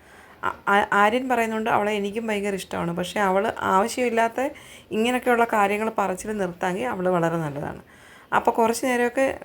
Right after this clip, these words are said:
ജിഷിൻ കേട്ടോണ്ടിരുന്നു. അത് കഴിഞ്ഞിട്ട് വീണ്ടും അപ്പാനി പറയുകയാണ്, "ഞാൻ ജയിലിൽ കിടന്നപ്പോഴും അവളോട് പറഞ്ഞ് മനസ്സിലാക്കി, ഇങ്ങനെ ആവശ്യമില്ലാത്ത കാര്യങ്ങളെല്ലാം ഇങ്ങനെ പറയാൻ പാടില്ല, അത് മോശമാണ്." അപ്പോൾ അവള് പറയുന്നത്, "എനിക്കിപ്പോൾ അങ്ങനെ എൻ്റെ ഇത് നോക്കേണ്ട ആവശ്യമൊന്നുമില്ല,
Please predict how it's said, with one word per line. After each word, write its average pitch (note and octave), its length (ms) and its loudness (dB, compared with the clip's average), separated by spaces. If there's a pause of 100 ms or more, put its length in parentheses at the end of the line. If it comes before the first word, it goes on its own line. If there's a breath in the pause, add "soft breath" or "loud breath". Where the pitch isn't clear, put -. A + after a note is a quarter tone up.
ജിഷിൻ G#3 460 -8
കേട്ടോണ്ടിരുന്നു. F#3 540 -2 (460 soft breath)
അത് A3+ 180 4
കഴിഞ്ഞിട്ട് A#3 400 0
വീണ്ടും A3 360 0
അപ്പാനി G#3 380 0
പറയുകയാണ്, F#3+ 640 -2 (520 loud breath)
"ഞാൻ A3+ 200 2
ജയിലിൽ A#3+ 360 4
കിടന്നപ്പോഴും A3+ 480 0
അവളോട് G#3 360 0
പറഞ്ഞ് F#3 240 2
മനസ്സിലാക്കി, E3+ 600 -4 (420 loud breath)
ഇങ്ങനെ A#3 260 2
ആവശ്യമില്ലാത്ത A#3+ 880 2 (420 loud breath)
കാര്യങ്ങളെല്ലാം G3+ 720 4
ഇങ്ങനെ G3 280 -2
പറയാൻ F#3+ 360 0
പാടില്ല, D#3 460 -2 (320 loud breath)
അത് G#3 120 0
മോശമാണ്." F#3 640 2 (400 loud breath)
അപ്പോൾ A#3 200 4
അവള് A3 200 6
പറയുന്നത്, A3 340 2
"എനിക്കിപ്പോൾ A#3+ 360 -4
അങ്ങനെ A3+ 380 -2
എൻ്റെ G#3+ 260 0
ഇത് G3+ 260 0
നോക്കേണ്ട G3 300 0
ആവശ്യമൊന്നുമില്ല, F3 640 2